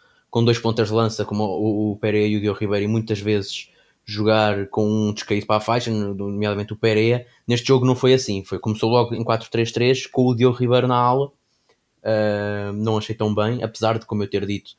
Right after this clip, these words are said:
a equipa ainda assim foi superior ao Fontinhas nesse período. Ah, não, não, não, não percebi propriamente essa, essa escolha, porque acho que o Pereira é um jogador que se adequa mais a essa posição de descair um bocado para a ala, porque é um jogador que tem,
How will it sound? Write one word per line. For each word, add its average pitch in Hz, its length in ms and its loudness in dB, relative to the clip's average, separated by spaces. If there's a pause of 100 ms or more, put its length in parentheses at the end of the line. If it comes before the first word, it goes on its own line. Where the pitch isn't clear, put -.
(240)
a 101 60 -4
equipa 113 260 -2
ainda 107 120 2
assim 104 180 -4
foi 110 180 -2
superior 101 420 -2
ao 92 60 0
Fontinhas 95 580 -6
nesse 98 180 -8
período. 104 440 -4 (760)
Ah, 98 200 -4
não, 101 380 0
não, 110 140 0
não, 107 260 2
não 107 200 0
percebi 113 300 -4
propriamente 101 600 -2
essa, 98 220 -4
essa - 240 -6
escolha, 127 280 0
porque 104 200 -4
acho 104 120 -6
que 104 60 -8
o - 20 -4
Pereira 104 240 -2
é - 0 -
um 104 40 -4
jogador 104 200 -4
que - 60 -12
se - 80 -6
adequa 104 260 -2
mais 104 320 -6 (380)
a - 40 -6
essa 104 160 -6
posição 101 440 -4
de 98 100 -8
descair 101 260 -6
um 98 40 -6
bocado 98 280 -8
para 98 100 -2
a - 20 0
ala, 110 160 0
porque - 140 -12
é - 20 -4
um 92 80 -6
jogador 92 260 -10
que - 120 -20
tem, 92 280 -4